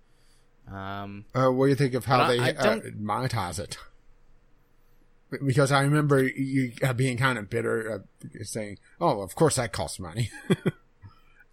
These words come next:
Speaker 1: Oh, yeah, just, like, the, okay, so there's no, not that I can tell, a way to separate out the things that cost money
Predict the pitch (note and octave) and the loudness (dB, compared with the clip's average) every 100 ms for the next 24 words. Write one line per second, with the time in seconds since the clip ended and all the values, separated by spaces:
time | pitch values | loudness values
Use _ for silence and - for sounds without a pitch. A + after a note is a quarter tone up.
0 | _ - - - C3+ C#3+ C#3+ D3 D#3+ D3+ | _ -20 -20 -6 0 2 2 2 2 2
1 | C3 C3+ D#3 - D3+ - D#3 D3 - _ | 0 -6 -12 -14 -16 -2 0 0 -6 _
2 | _ _ _ - _ - D#3+ F3+ F3 F#3+ | _ _ _ -20 _ -6 -2 0 0 0
3 | E3 C3+ D3+ E3 D#3+ E3 F#3+ G#3+ G3+ - | 0 -2 -2 -2 -2 -2 0 2 0 -4
4 | - - - C#3+ E3+ E3 C3 C3 A#2+ B2 | -16 -20 -10 -4 -2 2 0 0 -4 -2
5 | G#2+ G2 G#2+ A2 G#2+ A#2 A2 A2+ A2+ A2 | -2 -2 -2 -2 -2 -4 -2 0 0 -2
6 | - B2 A2 F#2 - G#2+ G2+ G#2+ G#2+ A2 | -8 -10 -8 -10 -6 -4 -4 -6 -8 -8
7 | A2+ | -10